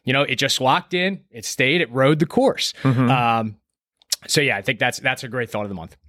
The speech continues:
Speaker 2: Awesome, Fred. Well, what do you got for us?
Speaker 1: Um, so one thing I wanna talk about today, uh, we actually did a post on it a couple weeks ago. We called it Contagious Magic of Micro Actions. Uh, but I think, I think it applies more to a, a person that a lot of people probably follow is Jocko Willink. He calls it discipline equals freedom.
Speaker 2: Yeah.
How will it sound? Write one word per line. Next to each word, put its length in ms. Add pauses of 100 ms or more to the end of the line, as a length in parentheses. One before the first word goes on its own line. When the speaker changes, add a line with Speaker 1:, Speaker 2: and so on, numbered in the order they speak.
Speaker 2:
Awesome, 240
Fred. 180
Well, 200
what 120
do 60
you 60
got 180
for 120
us? 200 (380)
Speaker 1:
Um, 460 (300)
so 200
one 140
thing 180
I 60
wanna 160
talk 280
about 220
today, 580 (100)
uh, 360
we 100
actually 220
did 100
a 40
post 300
on 120
it 60
a 60
couple 240
weeks 180
ago. 120
We 140
called 280
it 240
Contagious 460
Magic 520
of 160
Micro 420
Actions. 560 (340)
Uh, 380 (300)
but 100
I 40
think, 180
I 140
think 180
it 140
applies 380
more 200
to 80 (240)
a, 20
a 40
person 280
that 80
a 60
lot 160
of 40
people 200
probably 260
follow 240
is 160
Jocko 460
Willink. 260
He 100
calls 240
it 120
discipline 420
equals 300
freedom. 320
Speaker 2:
Yeah. 160